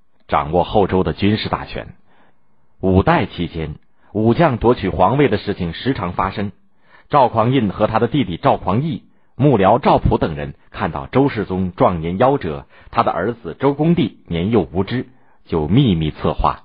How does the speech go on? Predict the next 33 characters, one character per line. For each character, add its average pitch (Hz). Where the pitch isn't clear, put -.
夺 69
取 -
皇 73
位。 80
公 120
元 107
九 90
六 110
零 95
年 98
春 107
节 78
正 101
月 85
初 101
一， 107
后 165
周 160
的 139
文 117
武 92
官 131
员 98
正 156
在 92
向 76
周 117
恭 139
帝 110
祝 98
贺 80
新 90
年。 78